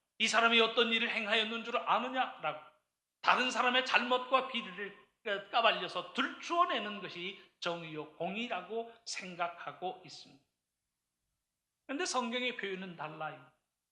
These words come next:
이를 드러내지 않고 가만히 끊고자 하였던 요셉의 삶을 가리켜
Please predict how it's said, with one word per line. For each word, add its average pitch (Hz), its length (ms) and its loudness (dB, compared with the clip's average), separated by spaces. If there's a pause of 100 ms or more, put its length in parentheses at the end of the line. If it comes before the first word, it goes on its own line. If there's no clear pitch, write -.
(240)
이를 190 380 2
드러내지 185 600 0
않고 180 680 -4
가만히 185 880 2
끊고자 208 580 -6
하였던 143 500 -10 (280)
요셉의 185 460 0
삶을 185 640 -2
가리켜 170 580 -8